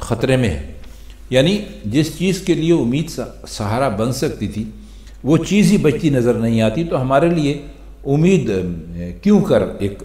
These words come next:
सहारा बन सकती है। तो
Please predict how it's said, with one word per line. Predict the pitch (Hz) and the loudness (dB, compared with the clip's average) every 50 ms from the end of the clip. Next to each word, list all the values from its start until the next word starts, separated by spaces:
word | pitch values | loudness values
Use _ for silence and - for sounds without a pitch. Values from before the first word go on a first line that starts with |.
| - | -14
सहारा | - - 139 120 113 117 113 113 | -4 0 2 4 4 6 6 6
बन | 98 98 92 90 | 6 4 2 -2
सकती | - - 90 - - - 67 | -4 -6 -8 -8 -10 -12 -12
है। | 60 - - - - - - - - - - - - - - - - - - - - - - - - - - - - - | -12 -12 -14 -16 -20 -20 -20 -20 -20 -20 -18 -20 -20 -20 -20 -20 -18 -20 -20 -20 -20 -20 -20 -18 -18 -18 -20 -10 -4 -2
तो | 104 92 87 80 80 - - | 0 0 0 -2 -6 -10 -14